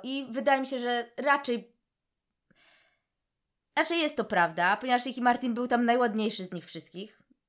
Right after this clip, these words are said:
Pozwolono mu zostać jak najdłużej i była też taka akcja w tym zespole, że, y, rodzice dwóch chłopaków zrobili mega aferę, bo się o tym dowiedzieli, zagrozili Edgardo, że,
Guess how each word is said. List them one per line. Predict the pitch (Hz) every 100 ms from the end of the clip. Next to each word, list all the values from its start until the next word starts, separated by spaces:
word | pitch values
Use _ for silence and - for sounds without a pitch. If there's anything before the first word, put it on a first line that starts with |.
| _
Pozwolono | 196 208 208 233 254
mu | 233
zostać | 214 240 214 -
jak | 196 226 233
najdłużej | 226 208 196 175 180 180
i | 233 302 214
była | 190 262
też | 349 311
taka | - 233 208 -
akcja | 254 - 185
w | -
tym | 190
zespole, | 180 180 165 160 170 240 - - - -
że, | 180 202 202 202 196 -
y, | 196 190 190 190 190 - 202
rodzice | 208 196 320 - 190
dwóch | 185 294
chłopaków | - 277 240 220 233 226
zrobili | 208 202 220
mega | 214 247 240 233
aferę, | 202 - 180
bo | 185
się | 196 208
o |
tym | 208 208
dowiedzieli, | 196 185 185 160 156 214 220
zagrozili | 190 190 202 240 220 -
Edgardo, | 185 180 208 202 185 185 180
że, | 180 185 180